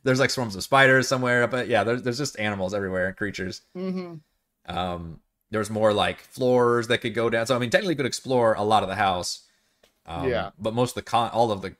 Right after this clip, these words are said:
Speaker 1: most of the combat is down here with the actual smuggling gang, and you only had to do, like, half of those.
Speaker 2: Right.
Speaker 1: But you did do all the skeletons, so that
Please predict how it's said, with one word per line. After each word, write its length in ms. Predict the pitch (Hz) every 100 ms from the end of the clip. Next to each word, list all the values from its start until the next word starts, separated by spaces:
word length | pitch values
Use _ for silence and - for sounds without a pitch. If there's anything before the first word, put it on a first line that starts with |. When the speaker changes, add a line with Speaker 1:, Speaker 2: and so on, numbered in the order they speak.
| -
Speaker 1:
most 260 | 110 151
of 40 | -
the 80 |
combat 320 | 101 98 95 90
is 100 | 92
down 200 | 98 92
here 160 | 101
with 100 | 90
the 80 | 92
actual 400 | 90 - 85 78
smuggling 440 | - 113 104 87
gang, 260 | 85 87 87
and 180 | 82 85 _ _ _ _ _ _ _ -
you 160 | - 101
only 140 | 101
had 100 | 98
to 40 | 87
do, 140 | 92
like, 320 | 92 85 - _ _
half 260 | - 92
of 80 | 85
those. 400 | 87 90 82 90 _ _ _ - _ _ _ - - _ _ _ _ - -
Speaker 2:
Right. 340 | 131 117 -
Speaker 1:
But 120 | 123 120
you 60 |
did 120 | 127
do 100 | 123
all 80 | 120
the 80 | 131
skeletons, 420 | - 101 92 95
so 80 | -
that 180 | 95 98